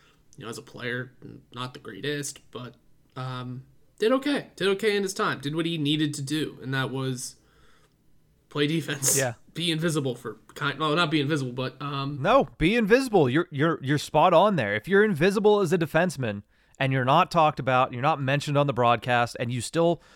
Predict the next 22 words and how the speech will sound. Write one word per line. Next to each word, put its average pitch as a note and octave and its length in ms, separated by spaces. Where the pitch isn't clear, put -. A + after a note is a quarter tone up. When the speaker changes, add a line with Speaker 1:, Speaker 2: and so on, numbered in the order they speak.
Speaker 2:
when A#2+ 100
you A2+ 80
go C#3+ 160
back D#3+ 240
and D#3+ 100
look D3+ 160
at D#3 60
the D3+ 80
score F3+ 260
sheet, C3+ 300
you - 80
played D3 220
eleven D3 340
minutes F3 240
of D3+ 80
ice G3 220
time, A#2 340
it's - 120
not C#3+ 140
a D3+ 40
bad C#3+ 260
thing. A2 200